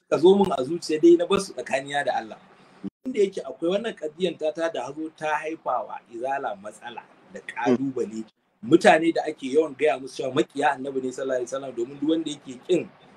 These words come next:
Speaker 1: wato, Al-Abawan Al-Karima ne, babu shakka makiyin Manzon Allah ne, sallallahu alaihi wasallam, wanda yake kiyayya ga mahaifin Annabi, sallallahu alaihi wasallam, babu kokonto cikin kiyayyarsa ga Annabi, sallallahu alaihi wasallam.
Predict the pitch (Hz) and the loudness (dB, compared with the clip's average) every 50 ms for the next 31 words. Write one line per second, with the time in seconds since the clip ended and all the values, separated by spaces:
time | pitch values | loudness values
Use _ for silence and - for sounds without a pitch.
0 | - - - - - - - - - 127 123 120 117 117 - 120 113 - - 123 | -20 -20 -20 -20 -20 -20 -20 -20 -16 -10 -6 -6 -6 -4 -2 -4 -4 -4 -4 -6
1 | 117 - 127 - 123 - 160 160 165 151 135 - - 151 123 139 156 160 165 165 | -6 -4 0 4 6 8 8 8 6 4 0 -4 -4 -4 -2 0 4 4 4 4
2 | 143 139 151 151 135 117 165 160 - - 147 131 135 131 - - 131 131 131 120 | 6 6 4 4 4 0 -8 -6 -2 -2 -2 -2 -4 -6 -8 -6 -6 -6 -6 -8
3 | 110 107 113 - 120 123 123 113 104 107 - - 120 104 104 110 104 101 98 - | -10 -12 -12 -10 -6 -4 -4 -4 -6 -8 -10 -12 -12 -10 -10 -10 -12 -12 -12 -14
4 | 107 107 104 110 127 131 131 127 127 - 120 107 - - 135 156 180 190 175 156 | -12 -10 -8 -8 -10 -10 -12 -14 -16 -18 -20 -20 -18 -4 0 2 4 4 4 4
5 | 131 120 113 104 117 151 147 139 123 - 135 135 - 120 123 127 123 113 - 113 | 2 0 -4 -4 -2 -2 -2 -2 -2 -4 -4 -4 -4 -6 -10 -14 -14 -12 -8 -4
6 | 113 123 123 123 110 - 120 135 135 117 - - - - - - - - 143 165 | 0 0 0 0 -2 -8 -6 -4 -4 -4 -6 -8 -20 -20 -20 -8 2 6 8 8
7 | 180 170 - - - - - 139 139 - 139 127 - - - 151 156 - 135 135 | 8 6 2 -2 -6 -8 -8 -8 -8 -10 -14 -16 -16 -14 -12 -12 -10 -6 -2 -2
8 | 139 139 123 - 110 101 - 120 107 110 117 120 113 104 104 101 110 113 107 98 | -2 -2 -2 -6 -8 -10 -8 -8 -8 -8 -8 -10 -10 -10 -12 -14 -14 -14 -14 -14
9 | 98 - 104 98 95 | -14 -14 -14 -14 -16